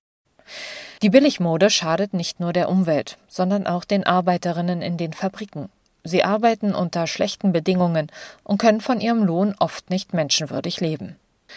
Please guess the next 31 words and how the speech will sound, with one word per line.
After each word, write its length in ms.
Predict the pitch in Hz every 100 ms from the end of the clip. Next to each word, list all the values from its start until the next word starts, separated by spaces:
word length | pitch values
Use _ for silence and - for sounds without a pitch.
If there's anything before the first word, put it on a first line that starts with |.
| - - - - - _
Doch 160 | 214 202
auch 240 | 214 214
die 160 | - 240
Bekleidungsindustrie 1120 | 226 - 240 214 151 - - 170 180 - 208
denkt 280 | 220 240 -
um. 160 | 143 - _ _ _
Unternehmen, 560 | - 196 190 196 277 160
die 140 | 135
zukunftsfähig 960 | - - 214 190 156 - - 185 185 -
bleiben 340 | 196 190 202
wollen, 260 | 208 226 254 -
müssten 380 | 202 247 - 269
das 180 | 240 -
neue 300 | 147 160 190
Umweltbewusstsein 1040 | 180 165 180 - 196 190 196 - 214 208
zum 160 | - 214
Bestandteil 520 | 226 226 220 233 220
ihrer 200 | 196 208
Strategie 480 | - 220 233 214 233
machen. 320 | 175 - - _ _ _ _ _ _
So 160 | - 180
jedenfalls 540 | 156 170 175 185 -
die 120 | -
Einschätzung 500 | 165 151 151 - 156
von 200 | 156 202
Matthias 440 | 156 151 175 165 -
Hawkes 280 | 196 -
vom 260 | - 139 139
Think 320 | - 165 165
Tank 300 | - 170 160
Zukunftsinstitut 1300 | - - 196 160 - - - 170 - 196 208 233